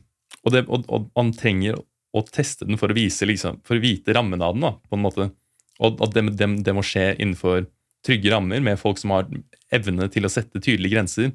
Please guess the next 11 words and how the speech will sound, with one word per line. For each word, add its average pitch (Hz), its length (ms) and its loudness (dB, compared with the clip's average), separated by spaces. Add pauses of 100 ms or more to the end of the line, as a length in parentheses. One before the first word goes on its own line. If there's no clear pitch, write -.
(220)
samtidig 107 540 0
som 110 100 -4
man 98 80 0
fortsatt 95 320 -2
tillater 92 560 0 (1160)
denne 113 180 4
viktige 101 340 0
utprøvningen, 104 560 2
da, 113 100 -2 (520)
for, 117 180 4 (160)
for, - 220 -14